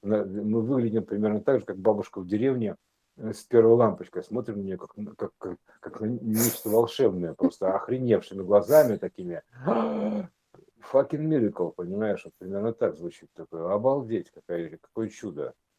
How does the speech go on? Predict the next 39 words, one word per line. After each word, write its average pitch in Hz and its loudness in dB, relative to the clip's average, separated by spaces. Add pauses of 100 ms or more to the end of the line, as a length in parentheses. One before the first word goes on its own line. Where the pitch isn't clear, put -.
Вот 90 -16
так - -2
примерно. 78 -14
То - -20
есть - -18
как - -2
она 85 -10
горит-то? 107 0
Как 120 -4
так? 101 -4
То - -14
есть - -12
мне 110 -2
не 113 0
нужно 104 -2 (100)
поджигать, 104 2 (400)
то 82 -14
есть, - -20
э, 85 -10
с-, - -20
лучину, 98 -4
то - -6
есть - -6
ещё 113 -4
что-то. 87 -8
То - -14
есть - -20
я 87 -2
раз 135 6
включил 117 -6 (160)
выключатель, 90 -6
и 85 -2
всё, 135 -2
у - -2
меня 92 -2
горит, 113 0 (160)
весь 95 -4
дом 113 0
светлый, 143 -2